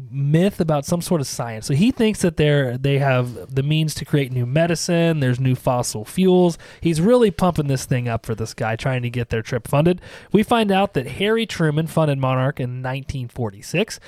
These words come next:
The congressman agrees, but tells them that this is their last mission after this Monarch is done.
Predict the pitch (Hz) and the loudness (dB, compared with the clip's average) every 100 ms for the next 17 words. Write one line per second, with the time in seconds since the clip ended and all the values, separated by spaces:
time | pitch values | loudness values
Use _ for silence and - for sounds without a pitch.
0 | - - 151 214 262 247 226 202 170 185 | -18 -2 2 4 2 2 2 2 2 2
1 | 185 160 139 175 185 160 160 165 143 - | 2 0 0 2 2 2 2 2 -2 -2
2 | 175 185 151 135 120 160 208 - 156 160 | -2 0 0 -2 0 0 0 0 0 0
3 | - 147 151 160 143 156 147 135 127 120 | 0 0 0 0 0 0 -2 -2 -2 -4
4 | - 117 120 143 175 | -6 -10 -2 0 0